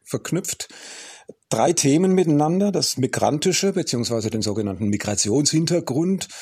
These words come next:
das Leben als Schwuler in Berlin und die sprachliche Verwirrung, die sprachliche Ebene, also mit mehreren, äh, Muttersprachen <laughs> zu tun zu haben, das spielt auch eine ziemlich große Rolle. Es gibt auch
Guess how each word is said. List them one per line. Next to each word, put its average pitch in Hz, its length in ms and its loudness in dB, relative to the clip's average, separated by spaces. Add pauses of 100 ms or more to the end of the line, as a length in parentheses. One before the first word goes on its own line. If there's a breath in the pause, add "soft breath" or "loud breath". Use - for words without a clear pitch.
(400 loud breath)
das 113 140 2
Leben 143 220 2
als 120 200 2
Schwuler 165 640 2
in 117 300 -2 (100)
Berlin 131 640 0 (440 soft breath)
und 147 340 -2
die 151 560 0
sprachliche - 560 0
Verwirrung, 98 600 -2
die 95 80 -4
sprachliche 127 680 0
Ebene, 104 520 0
also 95 180 -2
mit 101 180 -2
mehreren, 107 600 0 (400 loud breath)
äh, 107 360 -2
Muttersprachen 113 840 2
<laughs> - 0 -
zu 127 140 2
tun 117 300 0
zu 104 200 0
haben, 90 280 -2
das 92 100 -2
spielt - 260 -4
auch 95 100 -4
eine 101 120 -2
ziemlich 104 320 -4
große 95 300 -4
Rolle. 101 240 -2
Es - 120 0
gibt - 160 -4
auch 104 220 0